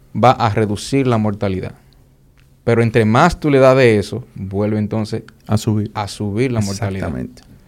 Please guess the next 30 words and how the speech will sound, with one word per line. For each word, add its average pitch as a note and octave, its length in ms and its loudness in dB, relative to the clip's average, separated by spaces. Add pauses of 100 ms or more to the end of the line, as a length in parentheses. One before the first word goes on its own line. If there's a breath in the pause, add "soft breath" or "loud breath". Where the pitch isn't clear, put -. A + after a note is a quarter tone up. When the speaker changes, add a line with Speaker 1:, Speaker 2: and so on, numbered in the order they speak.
(140)
Speaker 1:
Entonces, B2 380 -6
esa D#3 240 0
curva E3 440 4
en A#2 240 0
U A2 220 0 (420 soft breath)
aplica A#2+ 600 -2 (400)
para G2 140 2
los G#2 120 0
cuatro E3+ 340 2
esenciales, A2 560 -2
excepto A#2 420 -2
el A2 140 0
tabaquismo, A#2 580 -4 (960 soft breath)
y - 40 -4
Speaker 2:
Exacto. - 260 0
Speaker 1:
para E3 160 2
muchísimas A3 440 -2
otras G3 160 -2
cosas G3 200 -2
en F#3+ 60 0
la F3 60 0
Speaker 2:
Entonces, C#3 180 2
Speaker 1:
vida. - 140 0
Entonces, D#3+ 200 0
Speaker 2:
entonces - 60 4
Speaker 1:
el D3 40 4
ejercicio D3 460 2
en C#3 100 0
esa G#3 240 2
zona A#2 420 0